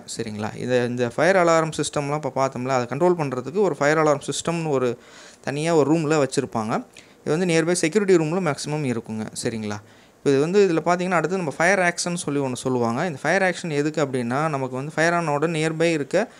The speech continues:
மேனுவல் கால் பாயிண்ட்டை ப்ரெஸ் பண்ணுவாங்க. அதுக்கப்புறம் வந்து பில்டிங் விட்டு எஸ்கேப் ஆகணுங்க.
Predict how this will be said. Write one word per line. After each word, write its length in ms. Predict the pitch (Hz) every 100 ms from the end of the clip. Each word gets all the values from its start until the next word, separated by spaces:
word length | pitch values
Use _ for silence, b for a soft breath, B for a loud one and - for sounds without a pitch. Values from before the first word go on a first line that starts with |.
| B B
மேனுவல் 300 | 143 160 180
கால் 200 | 175 160
பாயிண்ட்டை 300 | 156 147 139 -
ப்ரெஸ் 220 | 139 -
பண்ணுவாங்க. 440 | 147 135 123 120 160
அதுக்கப்புறம் 500 | 139 131 131 147 151
வந்து 180 | 135 165
பில்டிங் 300 | 156 165 165
விட்டு 160 | 156 151
எஸ்கேப் 400 | - 160 151 127
ஆகணுங்க. 320 | 120 117